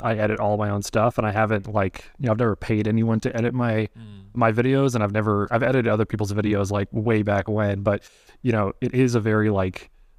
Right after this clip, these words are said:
Speaker 1: like, editing is a creative process, so it's really cool to think media, like, trusts you with it, you know, and, like, they're not, like, breathing down your neck on every single
Speaker 2: Mm-hmm.
Speaker 1: edit that you do. That's one of, like, the main reasons why I've been so hesitant to, like, like, hire an editor, is because, like, that's such a,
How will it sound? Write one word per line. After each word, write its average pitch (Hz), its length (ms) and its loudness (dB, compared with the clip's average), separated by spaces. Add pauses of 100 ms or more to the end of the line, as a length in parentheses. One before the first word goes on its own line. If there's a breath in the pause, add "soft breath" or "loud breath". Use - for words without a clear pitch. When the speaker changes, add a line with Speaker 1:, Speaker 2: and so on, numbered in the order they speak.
(100)
Speaker 1:
like, 107 180 0
editing 123 300 2
is 113 180 0
a 107 60 2
creative 110 380 0
process, 131 520 2
so - 260 -4
it's 107 100 0
really 120 160 0
cool 117 220 0
to 110 80 -2
think 110 220 -2
media, 110 320 2
like, 98 240 -2
trusts - 400 -2
you 104 80 2
with 101 200 -2
it, 117 180 2
you 113 180 0
know, 123 220 0
and, 120 120 -2
like, 101 240 -2
they're 110 120 0
not, 104 200 2
like, 95 280 -2
breathing 110 320 2
down 104 180 0
your 98 100 -2
neck 98 300 -2
on 101 100 -2
every 104 220 0
single 104 240 -2
Speaker 2:
Mm-hmm. 110 80 -2
Speaker 1:
edit 104 160 -2
that - 100 -6
you 107 80 -6
do. 101 460 0
That's 120 340 0
one 127 140 4
of, 123 80 4
like, 110 160 0
the 117 60 2
main 104 200 -2
reasons 101 340 -4
why 107 140 2
I've 107 60 2
been 104 100 -2
so 110 140 -2
hesitant 104 540 -2
to, 113 100 -4
like, 95 400 -4 (480)
like, 104 220 -4
hire 98 420 -2
an 104 80 -2
editor, 127 340 2
is 120 120 0
because, 104 280 -4
like, 104 120 -2
that's - 180 -6
such 95 160 -4
a, 104 180 0